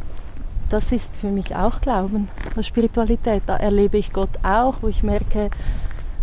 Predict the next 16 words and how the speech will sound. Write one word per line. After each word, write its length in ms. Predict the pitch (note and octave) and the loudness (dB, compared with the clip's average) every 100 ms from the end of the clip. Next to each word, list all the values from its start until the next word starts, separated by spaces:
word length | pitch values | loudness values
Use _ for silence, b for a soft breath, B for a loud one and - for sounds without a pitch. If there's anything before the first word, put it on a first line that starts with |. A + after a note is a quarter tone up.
| - | -2
ähm, 420 | F#3+ G3+ G#3 G#3 F#3 B B B - | 0 2 2 2 2 B B B 2
ich 140 | G3+ | 2
finde 240 | - A3 G#3 | 4 4 4
zum 140 | G#3+ | 4
Beispiel 480 | G3+ F#3+ - G#3 G3 - - - B B B B B B - | 4 4 4 6 4 0 -2 0 B B B B B B 0
eine 200 | G3 G3+ | 4 4
Sprache, 800 | - - F3 G3 A#3 B3 A#3 A#3 - B B B B B B B - A3 | 2 2 2 4 2 4 4 2 2 B B B B B B B -4 0
die 300 | A3+ A3 G#3 - | 2 2 0 -2
nicht, 600 | G#3 G#3+ F#3+ - - - B B B B B B B B B B - | 0 0 -2 -8 -8 -8 B B B B B B B B B B -8
ähm, 520 | G#3+ G#3+ G#3 G#3 G#3 F3+ B B | -4 -2 -2 -2 -2 -4 B B
unbewusst 680 | A#3+ C#4 C#4+ A#3 A3+ - - | 4 4 4 -2 -2 -8 -2
gewaltvoll 600 | G3 E3+ G3 A#3+ - B3 | 0 0 -2 -4 -4 -4
ist 340 | - A#3 - - | -2 -6 -6 -4
gegen 260 | A#3 A#3 | 0 2
mich 200 | A#3+ A#3 | 2 0
selber. 460 | - G3 G#3 A3 | -4 -2 -2 -2